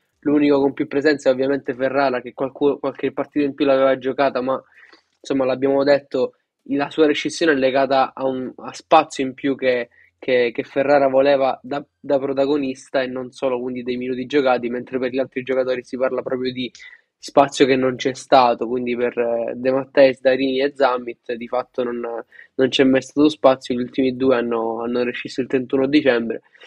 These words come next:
e come dicevi tu Max è ancora, ancora arrivato solamente Rosafio. Eh, non mettiamo in dubbio che in questo momento Roma stia al telefono come un pazzo per trovare,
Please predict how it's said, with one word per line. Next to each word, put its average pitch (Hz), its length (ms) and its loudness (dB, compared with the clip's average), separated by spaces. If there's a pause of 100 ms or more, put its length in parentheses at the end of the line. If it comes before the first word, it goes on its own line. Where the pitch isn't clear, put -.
(120)
e 135 120 -2
come 147 180 6
dicevi 151 280 6
tu 135 140 0
Max 127 400 -6
è 131 40 2
ancora, 123 640 0 (320)
ancora 135 380 2
arrivato 131 280 2
solamente 135 440 -2
Rosafio. 123 600 -6 (360)
Eh, 50 800 -4 (800)
non 139 180 4
mettiamo 156 300 8
in 160 100 8
dubbio 165 280 6
che 143 60 2
in 143 100 0
questo 156 260 -2
momento 160 300 2
Roma 147 240 4
stia 135 600 2
al 131 160 -4
telefono 143 400 -2
come 139 160 -2
un 139 140 -8
pazzo 143 340 -2
per 131 160 -6
trovare, 135 600 0